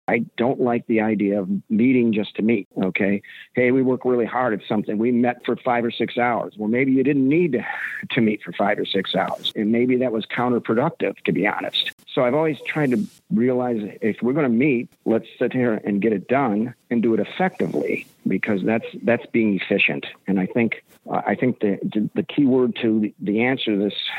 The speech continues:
question is understand what efficiency means, and, and, and the idea of being effective in the time that you, you're working.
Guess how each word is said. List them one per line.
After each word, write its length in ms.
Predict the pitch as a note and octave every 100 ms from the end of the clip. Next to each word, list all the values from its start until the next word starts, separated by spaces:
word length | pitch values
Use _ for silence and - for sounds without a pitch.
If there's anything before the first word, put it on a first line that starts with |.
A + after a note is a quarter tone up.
| - - -
question 480 | - F#2+ - A2
is 140 | G#2 G2+ -
understand 500 | C#3 E3+ - C#3 C3
what 100 | G2+
efficiency 680 | - - C3+ C3 A2 G#2
means, 520 | G2 A2+ B2 F#2+ - - -
and, 380 | - F#2 F2+ E2+ -
and, 240 | G2+ - -
and 240 | G2 F#2+
the 120 | G2 A2
idea 260 | A2+ G#2+
of 100 | F2
being 260 | G2 G#2+ F#2+ -
effective 640 | - - - B2 - A2 F#2 - -
in 100 | G2+
the 80 |
time 420 | - - A#2+ A#2 A2+
that 100 | G#2
you, 220 | G2 F#2
you're 160 | G2+ F#2+
working. 560 | F#2 F2+ - - -